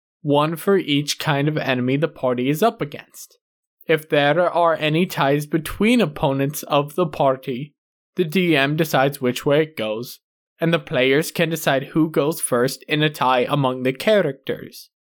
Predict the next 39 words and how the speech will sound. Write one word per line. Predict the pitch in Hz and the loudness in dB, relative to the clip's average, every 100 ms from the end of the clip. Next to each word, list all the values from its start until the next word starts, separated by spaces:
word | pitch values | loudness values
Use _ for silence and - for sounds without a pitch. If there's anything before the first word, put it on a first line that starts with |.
| _ - | _ 2
If | 220 240 | 2 2
there | - 196 156 | 2 4 4
is | 185 165 | 2 0
a | 151 | -2
tie | - 196 202 151 | 0 2 2 0
between | 160 165 - 160 143 | -4 -6 0 0 2
an | 143 | 0
opponent | 139 - 160 151 151 - | -2 -2 0 0 -4 -2
and | 151 | 0
a | 131 | 0
party | 127 - 214 208 180 | -2 0 0 0 -8
member, | 139 131 123 117 131 156 _ _ _ _ | -4 -2 0 2 0 0 _ _ _ _
the | - 226 | -4 0
D | 214 190 | 2 2
M | 170 180 | 2 0
has | 185 170 | 0 0
the | 170 156 | 0 2
option | 147 147 202 | 2 0 -4
to | 208 | -4
choose, | - - 135 120 123 151 - _ _ _ _ | -4 -2 0 0 0 -6 -16 _ _ _ _
or | 220 220 190 | 4 4 4
they | 185 190 | 0 -4
can | - 175 | -2 0
roll | 156 147 151 165 | 2 2 2 4
a | 190 | 2
D | 190 220 | 0 -2
twenty | - 156 139 127 147 _ _ _ | -2 0 0 -2 -6 _ _ _
and | - 170 | -2 0
have | 156 139 | 0 0
the | 160 | -2
player | 160 135 120 127 | -2 -2 2 2
do | 131 123 | 2 -2
the | 120 | 0
same, | 131 - 185 143 123 147 _ _ _ _ | -2 0 2 2 -2 -6 _ _ _ _
with | - 156 | -2 -2
whoever | - 160 170 208 208 | 2 2 2 2 0
rolls | 180 165 180 175 | 2 4 4 0
higher | - 214 202 151 | 0 2 4 2
winning | 135 139 185 147 135 | 2 2 2 2 -2